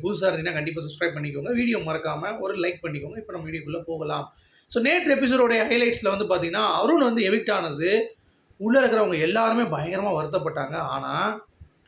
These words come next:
இன்னைக்கு எவிக்ட் ஆக போற தீபக் நினைச்சா நேற்றே உடைஞ்சிட்டாங்க. "ஐயையோ, நல்ல பையன் போயிட்டானே, ஒரு ஸ்ட்ராங்கான பிளேயர் போயிட்டானேன்னு" சொல்லிட்டு சௌந்தர்யா, அப்புறம் வந்து முத்து டிஸ்கஸ் பண்ணது, அடுத்து வந்து பாத்தீங்கன்னா, ரயான் and நம்ம ஜாக்லின் டிஸ்கஸ் பண்ண பொழுது, "நான் எதுக்கு அழுவுறேனே தெரிலன்ற" மாதிரி ரயான் வந்து சொல்லிட்டு இருக்கான்.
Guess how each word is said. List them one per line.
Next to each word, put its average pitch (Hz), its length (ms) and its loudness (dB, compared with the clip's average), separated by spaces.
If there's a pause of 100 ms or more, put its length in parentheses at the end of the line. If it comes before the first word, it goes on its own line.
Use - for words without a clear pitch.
(220)
இன்னைக்கு 175 380 -6
எவிக்ட் 180 220 -6
ஆக 175 180 0
போற 151 160 -4
தீபக் 175 300 -4
நினைச்சா 165 440 -4 (1160)
நேற்றே 226 420 2
உடைஞ்சிட்டாங்க. 214 520 4
"ஐயையோ, 165 360 0
நல்ல 165 200 -2
பையன் 170 260 -2
போயிட்டானே, 165 300 -4
ஒரு 160 180 -4
ஸ்ட்ராங்கான 170 340 -4
பிளேயர் 160 200 -2
போயிட்டானேன்னு" 165 360 -6
சொல்லிட்டு 160 460 -4 (360)
சௌந்தர்யா, 165 800 0
அப்புறம் - 400 -8
வந்து 160 180 -4
முத்து 160 260 -6
டிஸ்கஸ் 160 340 -8
பண்ணது, 151 480 -4 (500)
அடுத்து 175 300 -2
வந்து 170 140 -2
பாத்தீங்கன்னா, 160 280 -2
ரயான் 180 520 0
and 165 200 -4 (1040)
நம்ம 127 280 -10
ஜாக்லின் 165 420 -6
டிஸ்கஸ் 156 280 -12
பண்ண 160 140 -10
பொழுது, 170 300 -4
"நான் 143 200 -4
எதுக்கு 170 260 -4
அழுவுறேனே 196 280 -2
தெரிலன்ற" 175 540 0
மாதிரி 170 240 -4
ரயான் 165 180 0
வந்து 165 160 -10
சொல்லிட்டு 147 280 -6
இருக்கான். 139 320 -2